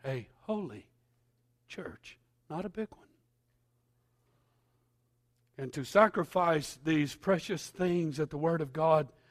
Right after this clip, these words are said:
teaches us to incorporate into our lifestyle, to sacrifice and compromise those things for a big congregation of people, that's not in my playbook. I actually believe we can have both. I think we can have a holy church, and I believe we can have a big church.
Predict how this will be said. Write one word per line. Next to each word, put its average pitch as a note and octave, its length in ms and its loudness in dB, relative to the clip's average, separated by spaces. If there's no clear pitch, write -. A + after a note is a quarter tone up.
teaches E3+ 400 0
us D#3 220 0
to D#3 160 -4
incorporate C#3+ 760 -2
into D#3 260 0
our D3 160 4
lifestyle, C#3 840 -2
to C#3 120 -4
sacrifice D3+ 800 0
and B2+ 100 -8
compromise D3+ 600 -2
those C#3 220 -4
things C#3+ 260 -6
for - 100 -8
a C3 60 -4
big C#3+ 220 0
congregation C3+ 640 -4
of A2+ 80 -12
people, C#3+ 420 -8
that's D#3 220 -2
not D3 200 -2
in C#3 100 -6
my C3 140 -4
playbook. C3 640 -14
I D3+ 160 6
actually D#3+ 260 0
believe C#3+ 280 -2
we C#3+ 120 0
can C3 140 -8
have C3 220 -4
both. D3+ 400 -4
I C3+ 100 0
think C#3+ 260 -2
we C#3+ 100 0
can C#3 140 -4
have C#3+ 160 0
a - 20 0
holy C#3 240 0
church, D3+ 400 -6
and C3+ 80 -2
I C#3 80 4
believe C#3 260 0
we C#3+ 100 0
can C#3+ 120 -4
have D3 140 0
a C3 60 0
big D#3 240 -4
church. - 440 -8